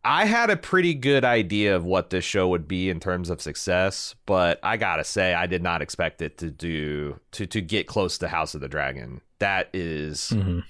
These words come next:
Speaker 1: pretty fucking insane with the le-, the lead in that it had, and, um, you know, the
Speaker 2: No, I mean, it's a
Speaker 1: excitement pe-
Speaker 2: testament to the writing. I mean, the, this show has been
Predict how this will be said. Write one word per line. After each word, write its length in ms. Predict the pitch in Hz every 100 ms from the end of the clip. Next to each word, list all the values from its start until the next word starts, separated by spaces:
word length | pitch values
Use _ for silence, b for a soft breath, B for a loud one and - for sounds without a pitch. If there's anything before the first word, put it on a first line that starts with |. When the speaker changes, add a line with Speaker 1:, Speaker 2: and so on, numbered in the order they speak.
| -
Speaker 1:
pretty 280 | - - 98
fucking 320 | 82 85 87
insane 500 | 78 71 - 78 65
with 100 | 76
the 60 | 90
le-, 200 | 85 87
the 180 | 76 87
lead 280 | 101 110 107
in 140 | 104
that 100 | 95
it 180 | 98 73
had, 480 | 92 92 92 95 90
and, 200 | 67 67 B B B B B B
um, 840 | - 87 80 78 76 73 71 71 69 _ - _ _ _ _
you 140 | - 107
know, 140 | 87
the 100 | 80
Speaker 2:
No, 80 | 147
I 80 | 160
mean, 100 | 160
it's 100 | 147
a 60 | 110
Speaker 1:
excitement 80 | 101
pe- 180 | 139
Speaker 2:
testament 360 | 110 127 107 110 _
to 100 | -
the 100 | 110
writing. 400 | 113 143 90 85
I 40 |
mean, 300 | 95 101 101
the, 360 | 98 101 101 98
this 320 | 120 110 104
show 280 | 98 110 101
has 160 | 101 98
been 520 | 107 101 101 98 90